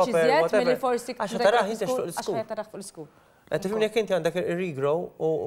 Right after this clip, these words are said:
Speaker 1: bda jgħidilek minn hawnhekk,
Speaker 2: Mhm.
Speaker 1: ngħidu aħna minn hairline,
Speaker 2: Ok.
Speaker 1: imma ka taraħ mill-ewwel.
Speaker 2: Taraħ mill-ewwel.
Speaker 1: Issa wara ħmistax,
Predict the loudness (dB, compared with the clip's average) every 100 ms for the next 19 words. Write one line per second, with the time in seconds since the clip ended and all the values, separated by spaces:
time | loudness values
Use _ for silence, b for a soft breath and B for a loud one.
0 | -8 -8 -2 -2 0 -2 -2 -2 0 0
1 | 0 0 -2 -2 -2 -2 0 0 0 0
2 | -2 -2 -8 -8 -12 -12 -10 -8 -4 -2
3 | -2 -4 -4 -2 -4 -6 -8 -12 -14 -14
4 | -10 -2 0 0 -2 -6 0 0 0 -4